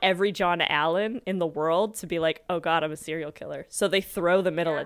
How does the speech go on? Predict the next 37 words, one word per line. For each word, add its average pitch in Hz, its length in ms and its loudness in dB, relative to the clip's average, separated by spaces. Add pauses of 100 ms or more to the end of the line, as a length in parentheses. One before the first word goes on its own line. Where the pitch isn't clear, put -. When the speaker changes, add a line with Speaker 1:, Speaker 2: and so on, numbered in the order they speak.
(140)
Speaker 1:
name 156 380 -4
in, - 280 -12
even 170 200 -2
if 160 80 -6
they 165 100 2
didn't 156 200 -4
really 147 240 -4
use 147 240 -8
it. - 220 -6 (600)
Speaker 2:
Yeah. 240 380 -8 (500)
Huh. 311 220 -2 (600)
Huh. 302 180 -14 (280)
Speaker 1:
John 330 180 4
Speaker 2:
Never 392 60 -4
Speaker 1:
Peters 370 280 2
Speaker 2:
thought 311 80 4
about 285 60 4
it - 40 -4
Speaker 1:
Humphrey 277 200 4
Speaker 2:
like 233 60 10
Speaker 1:
is 214 120 2
Speaker 2:
that. 185 60 -2
Speaker 1:
not 185 480 2
a 175 80 -4
serial 151 420 -8
killer. - 400 -8 (420)
I'll, 214 180 2
Speaker 2:
Whew, - 20 -16 (220)
good 320 240 -2
Speaker 1:
<laughs> - 40 0
I'll 269 160 0
Speaker 2:
to 294 60 -4
Speaker 1:
say 285 300 0
that 254 180 6
Speaker 2:
know. - 60 4
Speaker 1:
right 214 200 0
now. 175 240 2